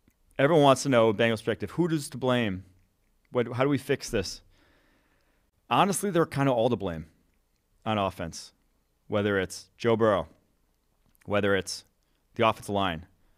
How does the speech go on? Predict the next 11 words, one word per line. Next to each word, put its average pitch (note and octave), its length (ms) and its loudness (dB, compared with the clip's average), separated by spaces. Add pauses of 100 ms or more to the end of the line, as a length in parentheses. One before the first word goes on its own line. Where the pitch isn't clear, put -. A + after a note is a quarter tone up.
(240)
and G2+ 100 -4
whether G2 220 2
it's F2 100 -6
Zach F2+ 200 -4
Taylor. D#2+ 360 -6 (1500)
Kevin A#2 200 4
Cole G#2+ 160 0
tweeted G2 220 -2
this F#2 160 -8
out. E2+ 260 -4 (420)
Um, D#2+ 400 -10